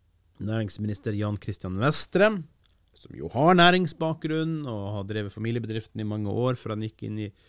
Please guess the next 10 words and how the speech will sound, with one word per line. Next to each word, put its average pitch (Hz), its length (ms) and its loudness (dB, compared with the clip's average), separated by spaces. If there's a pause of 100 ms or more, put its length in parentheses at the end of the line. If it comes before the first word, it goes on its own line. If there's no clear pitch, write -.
(160)
politikken 104 520 -6
og - 80 -8
fikk - 280 -6
oppdraget 98 1040 -4 (160)
av 95 300 -8 (720)
Støre, 190 600 6 (440)
han, 147 420 0
eh, 151 400 0
skal 147 300 -2
da 139 140 4